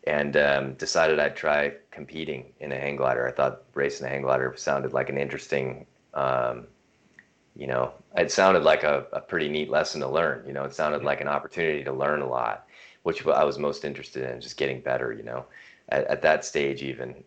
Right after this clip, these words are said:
Speaker 1: um, more so now even, but, but then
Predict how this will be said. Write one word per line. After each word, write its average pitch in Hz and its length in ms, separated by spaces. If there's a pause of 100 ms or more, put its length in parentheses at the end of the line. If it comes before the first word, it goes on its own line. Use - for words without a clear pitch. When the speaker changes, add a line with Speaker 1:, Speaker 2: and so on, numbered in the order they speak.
Speaker 1:
um, 64 500
more 98 280
so 90 280
now 78 380
even, 65 280
but, - 300
but 67 180
then 69 420